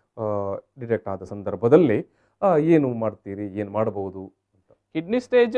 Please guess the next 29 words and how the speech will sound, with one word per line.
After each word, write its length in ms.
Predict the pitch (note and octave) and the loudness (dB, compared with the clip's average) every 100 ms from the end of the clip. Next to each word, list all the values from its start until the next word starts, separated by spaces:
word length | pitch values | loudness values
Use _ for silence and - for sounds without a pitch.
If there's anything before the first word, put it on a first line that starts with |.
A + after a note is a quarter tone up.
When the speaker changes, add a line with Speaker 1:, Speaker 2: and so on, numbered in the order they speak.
| - | 0
Speaker 2:
ಅರ್ಲಿ 280 | D3+ F#3+ C4 | 0 2 0
ಸ್ಟೇಜಲ್ಲಿ 400 | C#4+ A#3+ A#3 A3 | 2 4 4 4
ಡಿಟೆಕ್ಟ್ 400 | G3+ G3+ A3+ - | 2 2 0 0
ಆದ, 280 | F#3+ G#3 G3+ | 2 2 2
ಆದ 240 | E3+ F3+ F#3+ | 2 2 0
ಕೂಡ್ಲೆ 340 | F3+ C#3+ C3+ | -4 -4 -4
Speaker 1:
ಹ್ಮ್. 300 | - _ G2+ _ - | -8 _ -20 _ -4
Speaker 2:
ನಾವು 360 | G#3+ G#3+ G#3 | 2 4 4
ಅದ್ರದ್ದೇನಾದ್ರೂ 880 | F#3+ F#3 G#3 G3+ G#3 G3+ G3+ A3 - _ _ - | 4 2 2 4 4 2 2 2 0 _ _ -4
ಅದನ್ನ 300 | D#3 E3+ E3+ | -2 -2 -2
ರಿವರ್ಸ್ 340 | E3+ G#3+ D4 | 2 2 2
ಮಾಡುವಂತಹ 500 | A3 G3+ G3+ G3+ G3 | 4 4 6 2 2
ಯಾವ್ದಾದ್ರೂ 560 | G3 F#3+ F3+ F#3 F#3 F#3+ | 2 6 6 4 -2 -4
ಕಂಡೀಷನ್ 420 | - F3 F3 F3 | -6 -6 -4 -4
ಇದೆಯಾ 200 | D#3+ D3 | -4 -4
ಅಂತ 120 | D#3+ | -4
ನೋಡ್ತೇವೆ. 420 | A3 F3 D3 C3 - | -4 -6 -6 -12 -16
Speaker 1:
ಹ್ಮ್. 200 | - A#2 | -12 -8
Speaker 2:
ಅಂತ 100 | D#3+ | -2
ಹೇಳಿದ್ರೆ 480 | D#3+ D#3+ E3 E3+ _ _ _ _ _ _ _ _ _ - | 0 2 0 -4 _ _ _ _ _ _ _ _ _ 2
ಬ್ಲಡ್ 200 | D#3+ F3 | 6 6
ಪ್ರೆಷರ್ 380 | G3 F#3 G3+ D3 D3+ | 6 2 2 0 -2
ಜಾಸ್ತಿ 400 | D#3 F3 F#3 G#3 | 4 4 6 6
ಆದದ್ರಿಂದ 580 | G3 G3+ F#3 G3 G3+ G3+ F#3 - _ | 6 4 0 0 0 0 0 -4 _
ಕಿಡ್-, 260 | F#3 F3+ E3+ | -4 -4 -4
ಈ 340 | E3 D#3+ D#3 | 0 2 0
ಕ್ರಿಯಾಟಿನಿನ್ 640 | C#3+ F#3 F#3+ F#3 F#3 F3 | 0 2 2 0 -6 -2
ಜಾಸ್ತಿ 280 | E3+ E3+ F#3 | -2 -2 -2
ಆಗಿದ್ರೆ 460 | E3+ C#3 C3 A2 | -2 -2 -10 -18